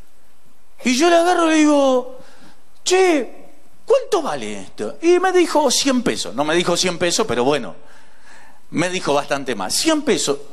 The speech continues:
"¿Y este?". "No, este vale quinientos pesos". "¿Cinco veces más?". "¿Y este?". "No, no, este ya vale tres mil pesos". "Eh,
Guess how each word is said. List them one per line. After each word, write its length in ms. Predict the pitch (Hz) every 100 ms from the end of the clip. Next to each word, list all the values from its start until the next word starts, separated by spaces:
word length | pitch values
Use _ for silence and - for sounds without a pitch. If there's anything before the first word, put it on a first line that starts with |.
| -
"¿Y 160 | 254 392
este?". 420 | 415 415 349 339 - - -
"No, 300 | - 180 - -
este 260 | 233 226
vale 300 | 196 185 170
quinientos 500 | 170 170 160 120 104
pesos". 380 | - 85 - - - - - - - - - - - - - -
"¿Cinco 540 | - - 226 240 127 98
veces 400 | 170 - 95 98
más?". 240 | 185 220 - - - -
"¿Y 60 | 392 440 440 440 539
este?". 340 | 523 415 415 - - - - -
"No, 160 | 175
no, 300 | 165 123 - -
este 280 | 143 - 202
ya 160 | 131
vale 260 | 135 165 170
tres 260 | 139 113
mil 260 | 107 127 101
pesos". 500 | - - - - - - - - - - - - 185
"Eh, 1400 | 240 262 269 262 262 247 240 226 214 208 196 190 -